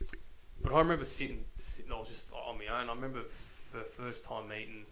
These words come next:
a couple of guys like Nick, Corey and that group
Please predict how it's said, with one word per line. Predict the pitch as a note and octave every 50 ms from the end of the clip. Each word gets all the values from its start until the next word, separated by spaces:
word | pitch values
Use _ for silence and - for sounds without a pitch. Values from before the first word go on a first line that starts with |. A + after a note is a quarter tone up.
| - - - -
a | -
couple | - A#2 - - G#2+ A2 A2+
of | A2
guys | A2 A2
like | G#2 G2+ - - - - - -
Nick, | A#2+ A#2 A#2 - - - - - - - - - - - - - - -
Corey | - - A#2 A#2 A#2 A#2 A2+ A2 A2
and | G#2+ G#2+ G#2+ A2
that | A2+ A2+ A2+ A2 -
group | - A#2+ A#2 A#2 -